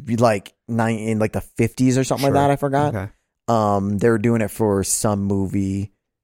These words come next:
Speaker 1: Uh, we list-, I actually listened to the original, like, recording
Speaker 2: Right.
Speaker 1: of it. Um, and he, <laughs> he does a bunch. It's so funny. It's like,
Speaker 2: <laughs>
Speaker 1: "That's not it.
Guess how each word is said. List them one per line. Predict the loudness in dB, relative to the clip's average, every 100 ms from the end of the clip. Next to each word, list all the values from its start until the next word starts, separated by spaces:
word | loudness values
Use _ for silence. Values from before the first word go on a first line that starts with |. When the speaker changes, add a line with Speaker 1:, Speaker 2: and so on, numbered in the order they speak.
| _ _
Speaker 1:
Uh, | -4 -2 2
we | 4 4 4
list-, | 4 2 2
I | 2
actually | 2 0 -2
listened | 2 2 2 -2
to | 0 -2
the | 0 -6 -8 -4
original, | -2 -2 -2 -2 -4
like, |
recording | -4 -6 -2 0 0
Speaker 2:
Right. | 0
Speaker 1:
of | -2
it. | -2 -8 _ _ _ -10
Um, | -8 -8 -10 -16 _ _ _ _
and | -2
he, | -2 -4
<laughs> | -2
he | 0
does | 2 2
a |
bunch. | 2 0 0 -2
It's | 2
so | 2
funny. | 2 0
It's | 0
like, | -2 -4 _
Speaker 2:
<laughs> | 0
Speaker 1:
"That's | 0 2
not | 2
it. | 2 2